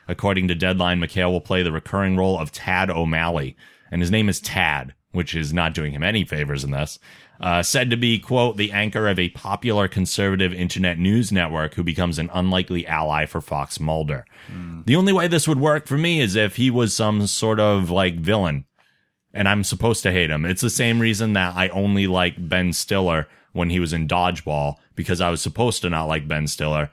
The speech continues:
Speaker 1: because I already don't like Ben Stiller."
Speaker 2: Well, he was a villain in Heavyweights.
Speaker 1: I didn't
Speaker 2: Remember
Speaker 1: see
Speaker 2: that
Speaker 1: that.
Speaker 2: movie?
Speaker 1: I didn't see
Speaker 2: Oh,
Speaker 1: it.
Speaker 2: the Fat Camp movie?
Speaker 1: I'm told it's good, but I haven't seen it.
Speaker 2: That's the movie I pick for us to watch for the movie review
Speaker 1: <laughs> Okay.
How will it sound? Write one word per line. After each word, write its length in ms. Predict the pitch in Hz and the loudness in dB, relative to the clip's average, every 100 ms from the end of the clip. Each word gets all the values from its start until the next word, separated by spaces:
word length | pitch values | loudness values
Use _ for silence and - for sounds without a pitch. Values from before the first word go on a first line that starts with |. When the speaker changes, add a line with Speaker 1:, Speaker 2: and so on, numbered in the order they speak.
| _ - | _ -6
Speaker 1:
because 260 | 85 80 | -2 0
I 80 | 82 | 0
already 320 | 82 87 82 76 | 0 0 0 -2
don't 280 | 87 85 | -2 -2
like 220 | 73 71 76 | -2 -4 -4
Ben 200 | 69 67 | -6 -6
Stiller." 440 | - 67 62 - - | -8 -10 -12 -16 -4
Speaker 2:
Well, 160 | 170 151 | 0 2
he 140 | 147 | 2
was 140 | 147 | 4
a 60 | 127 | 2
villain 320 | 123 135 120 | 2 2 2
in 100 | 104 | 2
Heavyweights. 720 | 92 117 104 90 95 - - - _ - | 0 0 0 0 -4 -8 -20 -20 _ -8
Speaker 1:
I 140 | 80 76 | -2 0
didn't 140 | 113 | 2
Speaker 2:
Remember 100 | 113 | 2
Speaker 1:
see 40 | 110 | 2
Speaker 2:
that 100 | 107 | 2
Speaker 1:
that. 40 | 113 | 0
Speaker 2:
movie? 220 | 113 127 | 0 0
Speaker 1:
I 80 | 80 | -2
didn't 160 | 71 | 0
see 80 | 139 | 2
Speaker 2:
Oh, 220 | 131 113 | 4 4
Speaker 1:
it. 20 | |
Speaker 2:
the 100 | 107 | 0
Fat 400 | 104 - 160 156 | -4 0 0 0
Camp 280 | - 170 160 | -2 0 2
movie? 420 | 165 170 165 175 - 98 | 4 4 4 2 0 -2
Speaker 1:
I'm 220 | 107 113 | 0 2
told 300 | 120 151 127 | 2 2 0
it's 160 | 92 | -2
good, 280 | - 127 78 | -2 0 0
but 120 | 76 | 0
I 80 | 76 | 0
haven't 240 | 78 78 73 | 0 -2 -6
seen 260 | 73 71 | -4 -4
it. 100 | 67 _ _ _ _ _ - | -6 _ _ _ _ _ -2
Speaker 2:
That's 240 | 131 - | 0 0
the 100 | 139 | 0
movie 280 | 139 131 123 | 2 2 2
I 80 | 113 | 2
pick 280 | 127 117 | 0 -4
for 120 | - 104 | -2 -2
us 160 | 104 | -2
to 100 | - | -2
watch 340 | 101 104 104 - | 0 2 0 -2
for 80 | 98 | -6
the 140 | 95 | -4
movie 260 | 95 98 95 | -2 0 0
review 340 | 92 87 113 | 0 0 0
Speaker 1:
<laughs> 20 | |
Okay. 100 | 147 | 0